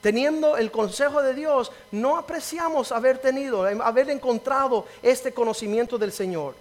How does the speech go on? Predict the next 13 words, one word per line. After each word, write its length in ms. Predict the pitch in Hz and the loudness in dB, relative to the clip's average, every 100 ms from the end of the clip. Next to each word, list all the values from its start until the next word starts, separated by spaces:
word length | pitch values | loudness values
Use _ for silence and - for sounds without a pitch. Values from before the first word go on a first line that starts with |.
| - - _ _ _ _ _ _ _ - | -20 -20 _ _ _ _ _ _ _ -8
Dice 180 | 202 254 | 0 0
la 120 | 247 | 4
palabra 420 | 233 240 254 233 | 4 4 4 2
en 80 | 208 | -2
Proverbios, 680 | 196 190 240 233 190 160 - - - - _ - - - _ - - | -2 2 2 2 -2 -4 -6 -20 -20 -20 _ -20 -20 -20 _ -20 -12
vamos 180 | 190 220 | -8 -2
a 60 | |
leerlo 360 | 208 220 220 202 | 0 0 0 -2
bien 200 | 214 226 | -2 0
rapidito, 520 | 214 208 214 175 151 - - | -2 -2 -6 -6 -8 -8 -2
uno, 280 | 247 254 | 0 2
versículo 420 | 220 185 233 233 208 | 0 -2 -6 -6 -6
siete. 440 | 226 214 202 | -2 -4 -4